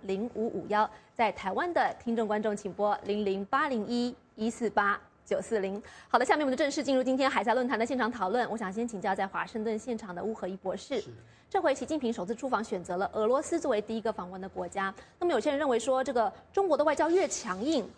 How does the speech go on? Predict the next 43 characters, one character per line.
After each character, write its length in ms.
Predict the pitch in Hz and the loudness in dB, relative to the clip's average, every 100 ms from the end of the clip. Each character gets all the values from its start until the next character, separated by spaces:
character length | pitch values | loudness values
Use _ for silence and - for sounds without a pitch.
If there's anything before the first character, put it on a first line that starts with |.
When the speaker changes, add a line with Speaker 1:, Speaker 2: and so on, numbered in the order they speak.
| - - | -8 0
Speaker 1:
俄 100 | 226 | 2
罗 100 | 247 | 2
斯 100 | 247 | 0
对 120 | 254 | 0
中 160 | 247 | 0
国 100 | 240 | 0
就 100 | 185 | -2
越 160 | 226 254 | 0 -2
重 200 | 240 196 | -2 -2
要， 180 | 196 180 - - | -2 -2 -6 -8
甚 120 | - 185 | -2 2
至 40 | |
还 120 | 359 | 4
有 60 | 285 | 2
评 120 | 247 | 2
论 140 | 269 | 0
认 120 | 285 262 | 2 2
为 100 | 220 | 2
说， 220 | 220 247 | 2 0
习 100 | 254 | 0
近 140 | 269 277 | -2 -2
平 120 | 226 | 0
这 120 | 240 | 0
回 100 | 233 | 0
是 140 | 202 | 0
联 280 | 226 202 202 | 0 0 -2
手， 300 | - 247 - - - | -2 -2 -2 -6 -2
希 100 | 359 | 0
望 140 | 330 | 0
和 140 | 254 | 0
俄 120 | 233 220 | 2 2
罗 80 | |
斯 100 | 240 | 0
联 160 | 277 220 | 0 0
手 120 | 254 | 0
来 120 | 190 | -2
制 220 | 196 - 294 | 0 0 0
衡 180 | 233 208 | 2 -2
美 180 | 220 190 | -2 -2
国 160 | 196 | -2
的 100 | 196 | -2
重 240 | 185 190 214 | -4 -8 -6
返 200 | 175 | -6